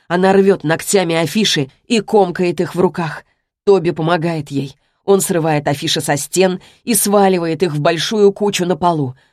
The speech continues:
Хаос нарастает, и она не может его остановить, даже если бы захотела.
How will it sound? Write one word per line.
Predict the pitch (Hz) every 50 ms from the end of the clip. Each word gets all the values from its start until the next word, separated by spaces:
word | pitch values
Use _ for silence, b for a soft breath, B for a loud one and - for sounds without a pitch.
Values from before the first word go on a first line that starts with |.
| b b
Хаос | b - - 185 160 147 143 143 - -
нарастает, | 147 151 156 147 - - - 170 170 165 151 147 - b b b b b b
и | 190
она | 180 175 170 175 180
не | 180 185 185
может | 185 175 170 175 156 156 170 -
его | - 170 165 156 175
остановить, | 180 165 147 - - 175 180 185 185 180 208 185 156 - - B B B B
даже | B 180 208 202 190 143 180
если | 170 147 165 147 - 160
бы | 151 160
захотела. | 151 151 - - 147 147 - - 139 139 135